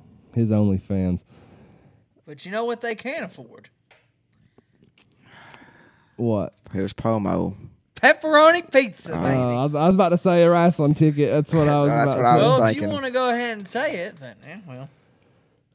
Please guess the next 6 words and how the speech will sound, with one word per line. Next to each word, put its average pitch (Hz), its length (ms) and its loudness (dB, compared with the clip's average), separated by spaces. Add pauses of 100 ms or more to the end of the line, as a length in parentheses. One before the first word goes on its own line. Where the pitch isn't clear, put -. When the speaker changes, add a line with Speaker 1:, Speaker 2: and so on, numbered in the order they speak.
(260)
Speaker 1:
All 120 320 -4
right. - 80 -10 (540)
Who 214 280 6
would 190 220 6
you 185 120 4
want 175 400 4